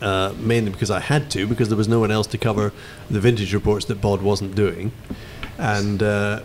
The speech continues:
when there was an Exeter trial to cover, and Bod had flu, then that became my job. I was also doing the road testing, and, uh, I was doing a lot of photography as well. I mean, I've had front cover shots on the mag as well. So, yes, I was out of the office, and, uh,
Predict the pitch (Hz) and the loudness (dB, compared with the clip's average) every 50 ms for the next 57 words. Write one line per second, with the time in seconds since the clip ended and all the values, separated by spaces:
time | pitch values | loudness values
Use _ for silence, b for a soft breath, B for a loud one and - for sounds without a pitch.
0 | - 113 123 117 113 110 107 107 101 - - - - 113 110 113 110 - - - | -4 -2 0 0 2 4 4 4 2 2 0 -2 0 0 0 0 0 -2 -6 -4
1 | 95 107 104 - - 113 220 - 196 - 101 - - 104 92 85 87 85 98 110 | -2 -2 -2 2 2 2 4 2 2 0 -4 -2 0 0 0 0 0 0 0 0
2 | 107 113 - - - 92 90 90 90 90 90 92 104 104 101 98 95 90 87 90 | 0 -2 -6 -6 -6 -4 -2 -2 -2 -2 -2 -4 -6 -4 -2 0 0 0 0 -4
3 | 92 90 90 - - 98 - - - - - - - - - 104 95 90 - - | -6 -10 -10 -8 -8 -8 -8 -10 -16 -16 -16 -8 -8 -6 -4 -4 -4 -6 -8 -4
4 | - 120 104 92 90 92 101 98 101 95 98 101 101 - 101 101 98 - 98 92 | 0 0 0 2 2 0 0 0 0 0 0 -2 -2 -4 -4 -6 -4 -2 -2 -2
5 | 92 90 90 87 87 90 90 90 101 110 - - B B B B B B B B | 0 0 0 -2 0 -2 -2 -2 -2 -4 -6 -14 B B B B B B B B
6 | B - 131 117 113 110 101 120 123 120 - 113 104 110 107 104 95 92 110 139 | B -2 2 2 2 4 4 4 2 2 2 2 2 2 2 2 2 4 4 4
7 | 151 147 - 104 90 - - - - 104 117 123 123 - 120 123 127 127 123 120 | 4 2 -2 -8 -6 -8 -8 -4 0 0 2 2 2 2 2 2 4 2 2 0
8 | 123 123 127 120 127 127 - - - 127 123 123 120 127 139 143 139 139 139 - | -2 -2 0 0 0 -2 -4 -2 0 2 2 2 4 4 4 4 4 0 -2 -4
9 | - - - 135 139 139 143 139 - - - 151 165 160 160 151 - 175 175 160 | -6 0 2 2 4 4 2 -2 -2 0 0 2 2 2 0 2 2 2 2 4
10 | 147 151 185 240 147 101 92 - - - 117 120 127 131 123 - 127 123 - - | 4 2 2 2 0 -2 -4 -6 -4 -2 0 2 2 2 2 2 0 0 0 -2
11 | - 139 143 127 - - 156 156 131 110 - 110 95 101 - - 104 104 101 107 | -2 -2 -2 0 0 -2 0 2 0 0 0 -2 -4 -2 -4 -2 -2 0 0 0
12 | 107 107 104 104 101 117 147 165 123 98 95 - B B B B B B B B | 0 0 0 0 0 2 2 0 0 -2 -6 -12 B B B B B B B B
13 | B B B B B B B B B B - - - 127 117 113 113 117 120 120 | B B B B B B B B B B -4 0 2 4 4 6 4 4 4 6
14 | 147 160 156 - 131 113 113 110 107 107 101 98 98 98 95 98 - 151 143 - | 4 4 6 4 2 2 4 2 2 0 0 0 0 2 2 2 0 0 -2 0
15 | - - - - 120 117 110 104 104 101 104 101 101 98 101 101 101 101 101 101 | -2 -8 -6 -6 -4 -2 0 0 0 0 2 0 2 2 2 2 2 2 2 0